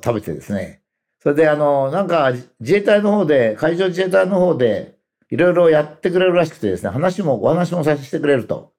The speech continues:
いうことで、実はあの、枝島って行きにくいんですよ。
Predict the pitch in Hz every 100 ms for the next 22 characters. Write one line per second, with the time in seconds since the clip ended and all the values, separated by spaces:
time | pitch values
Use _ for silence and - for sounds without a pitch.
0 | - 156 139 131 113 104 - _ _ _
1 | _ 139 156 240 208 160 147 185 202 226
2 | 220 160 147 226 233 311 160 131 117 82
3 | -